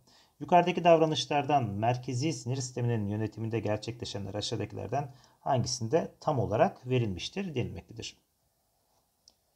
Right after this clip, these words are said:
Bir de okumakta olduğu kitabı bırakır. Bu merkezi sinir sisteminde yani beyinden,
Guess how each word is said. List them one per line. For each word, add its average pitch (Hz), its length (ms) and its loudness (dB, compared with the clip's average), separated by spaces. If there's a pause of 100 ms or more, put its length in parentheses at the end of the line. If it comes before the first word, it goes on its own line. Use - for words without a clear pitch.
(360)
Bir 170 240 4
de 233 220 2 (480)
okumakta 214 500 6
olduğu 123 260 6
kitabı 226 300 -2
bırakır. - 500 2 (180)
Bu 117 200 -2
merkezi 131 520 0
sinir 127 180 -2
sisteminde 101 280 -2
yani 117 300 6
beyinden, 127 600 6